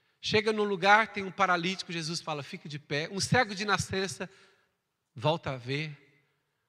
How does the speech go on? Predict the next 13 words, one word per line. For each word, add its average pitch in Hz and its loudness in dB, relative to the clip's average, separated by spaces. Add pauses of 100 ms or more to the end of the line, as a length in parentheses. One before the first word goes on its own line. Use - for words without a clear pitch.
(140)
Aí 123 -8
você, 135 -6
"Uau!" 151 0
Aí 196 -6
um 254 -6
dia 240 0
você 233 -4
tá - -4
andando 214 2
assim, 220 -2
chega 208 -2
numa 202 -6
cidade 196 4